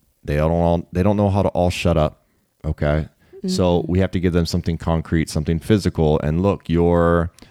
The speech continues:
Speaker 1: your A D H D husband or wife or whatever, you know what I mean? They might need a little something concrete to hold on to, to remind them to shut up.
Speaker 2: Mm-hmm.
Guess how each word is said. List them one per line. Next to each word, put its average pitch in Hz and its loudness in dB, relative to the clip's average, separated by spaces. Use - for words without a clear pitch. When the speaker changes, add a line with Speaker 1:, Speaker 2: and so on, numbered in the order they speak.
Speaker 1:
your 87 0
A 92 0
D 92 2
H 85 0
D 90 2
husband 80 0
or 76 0
wife 73 -2
or 73 -2
whatever, 73 0
you 80 -6
know 78 -4
what - -2
I 78 -2
mean? 87 -2
They 82 0
might 85 0
need 87 0
a - 4
little 87 4
something - -2
concrete 92 -2
to 92 0
hold 90 2
on 95 2
to, 90 0
to 82 2
remind 80 2
them 73 0
to 69 -2
shut 82 0
up. 92 0
Speaker 2:
Mm-hmm. 175 -8